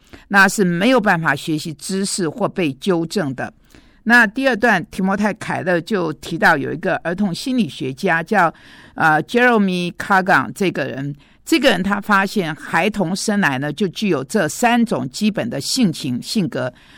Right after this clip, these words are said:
啊，决定了他们怎么样本能的去回应困难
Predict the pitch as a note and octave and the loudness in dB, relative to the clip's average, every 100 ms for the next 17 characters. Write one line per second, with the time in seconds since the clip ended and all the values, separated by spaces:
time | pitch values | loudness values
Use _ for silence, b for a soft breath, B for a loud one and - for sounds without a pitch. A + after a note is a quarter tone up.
0 | B C#3+ C3+ C3 G3 A#3+ G3+ F#3+ F#3 E3+ | B -2 -2 2 2 4 2 0 -2 -2
1 | D3+ - C#3 F3+ G3+ - _ E3 C3+ C3+ | -4 -8 -6 0 0 0 _ -2 -2 -4
2 | D3+ F3+ D#3+ - A3+ B2+ b b b b | -2 0 -2 -2 -2 -2 b b b b
3 | _ F3+ E3+ A#3 A#3 - - A3+ D3 B2 | _ 0 2 4 2 0 0 0 0 -4
4 | C#3 | -8